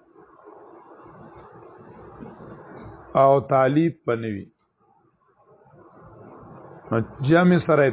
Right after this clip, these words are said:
تالیف ټکی د دې دپاره راوړو چې لأنه لهذا الجمع والتالیف، ځکه دا ضیاء الدین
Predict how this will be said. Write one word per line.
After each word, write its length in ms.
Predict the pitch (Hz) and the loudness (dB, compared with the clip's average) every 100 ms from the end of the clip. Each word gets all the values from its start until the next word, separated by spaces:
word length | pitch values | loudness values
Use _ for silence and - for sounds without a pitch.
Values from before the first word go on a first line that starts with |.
| - | 2
تالیف 280 | 127 131 147 - | 0 2 -2 -4
ټکی 240 | 151 127 143 | -8 -4 -4
د 80 | 120 | -2
دې 80 | 113 110 | -2 -4
دپاره 300 | 101 101 101 | -2 -2 -2
راوړو 280 | 98 92 92 104 _ _ _ _ _ _ _ - - | -4 -6 -10 -14 _ _ _ _ _ _ _ -20 -6
چې 100 | 123 123 | -2 0
لأنه 560 | 147 165 180 175 170 165 160 135 | 2 0 0 0 0 0 0 0
لهذا 500 | 120 131 147 139 131 | 0 2 2 2 -2
الجمع 460 | 117 107 143 139 135 117 | -4 -4 -4 -2 -2 -2
والتالیف، 640 | 107 - 107 104 104 101 - - - - - - - - - - - - - - - - - - - 127 | -4 -2 -2 0 -2 -4 -10 -20 -20 -20 -20 -20 -20 -20 -20 -20 -20 -20 -20 -20 -20 -20 -20 -20 -8 0
ځکه 180 | 160 160 175 | 2 2 4
دا 60 | 165 131 | 2 0
ضیاء 240 | 139 135 131 | 0 2 2
الدین 320 | 123 143 156 | 0 -2 -6